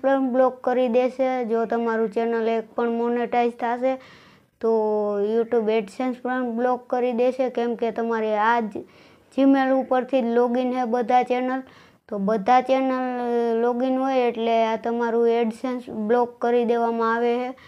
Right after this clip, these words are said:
YouTube ચેનલ પણ, અ, ડિમોનેટાઇઝ કરી દેવામાં આવે છે. તો આ ભૂલ ન કરવી અને આપણે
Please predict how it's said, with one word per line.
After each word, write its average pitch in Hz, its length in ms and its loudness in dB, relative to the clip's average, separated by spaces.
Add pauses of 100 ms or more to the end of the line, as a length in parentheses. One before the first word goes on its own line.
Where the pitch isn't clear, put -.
(420)
YouTube 233 320 2
ચેનલ 254 440 0
પણ, 254 200 -2
અ, 226 580 0
ડિમોનેટાઇઝ 240 880 -2
કરી 240 280 -2
દેવામાં 233 500 0
આવે 233 220 0
છે. 247 160 -2 (500)
તો 226 80 -2
આ 226 220 4
ભૂલ 240 260 2
ન 247 260 0
કરવી 247 360 0
અને 233 280 0
આપણે 226 640 -2